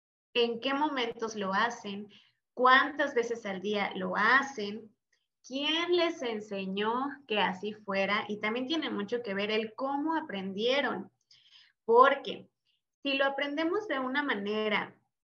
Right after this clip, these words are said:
eh, invasiva, de una manera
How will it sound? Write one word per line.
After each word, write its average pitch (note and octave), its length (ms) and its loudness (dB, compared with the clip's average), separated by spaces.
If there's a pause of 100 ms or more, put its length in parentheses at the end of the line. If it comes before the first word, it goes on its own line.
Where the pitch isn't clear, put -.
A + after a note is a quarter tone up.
eh, G#3+ 880 0
invasiva, G#3+ 880 -2
de G#3 160 0
una G#3+ 220 -2
manera G3 800 -4